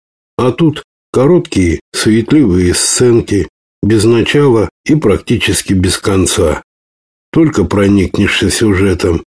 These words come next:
уже финал, как правило, тяжелый. Одно слово – маленькие трагедии. В общем, писали люди и писали для себя. И отчаянно били в ладоши в самых неподходящих местах.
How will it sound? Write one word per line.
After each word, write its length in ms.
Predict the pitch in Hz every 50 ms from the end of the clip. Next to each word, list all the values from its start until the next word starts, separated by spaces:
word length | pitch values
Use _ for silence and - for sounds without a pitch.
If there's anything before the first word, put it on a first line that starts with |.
| _ _
уже 300 | 117 117 104 113 151 143
финал, 560 | - - - 92 85 87 87 87 87 78 - - _ _ _ _ _ _ _ _ _
как 220 | 110 107 101 -
правило, 460 | - 131 113 98 95 98 95 95 90
тяжелый. 640 | - - 127 113 117 135 120 98 87 80 76 73 - - _ _ _ _ _ _ _ _ _ _ _ _ _ -
Одно 400 | - 107 113 135 156 165 135 -
слово – 480 | - - 104 104 98 87 80 78 - - _ _ _ _ -
маленькие 560 | 120 131 120 104 92 95 87 - 101 107 98 87
трагедии. 800 | - 117 131 123 117 110 101 85 76 82 85 80 73 67 - - _ _ _ _ _ _ _ _ _ _ _ _ -
В 100 | 98 131
общем, 440 | 151 135 - - - 98 90 - - - _ _ _ _
писали 440 | - 131 - - 131 107 98 98 101
люди 480 | 101 110 139 151 113 85 85 87 87 - _ _
и 100 | - 147
писали 540 | 170 - - 95 - - 117 110 104 98 98
для 220 | 85 80 92 92 85
себя. 580 | - - 95 90 80 80 80 76 71 - - - _ _ _ _ _ _ _ _ _
И 60 | 123
отчаянно 640 | 123 110 110 95 - - - 139 120 104 95 101 104 101
били 280 | 107 113 110 95 98
в 100 | 95 98
ладоши 640 | 101 107 113 113 123 160 170 151 - - 87 78 - - _ _ _
в 60 | -
самых 400 | - - 156 165 160 - - -
неподходящих 960 | - 98 87 - 92 - - - 98 90 98 131 135 - - - 87 80 -
местах. 720 | - 85 80 76 - - - 82 80 76 76 - - -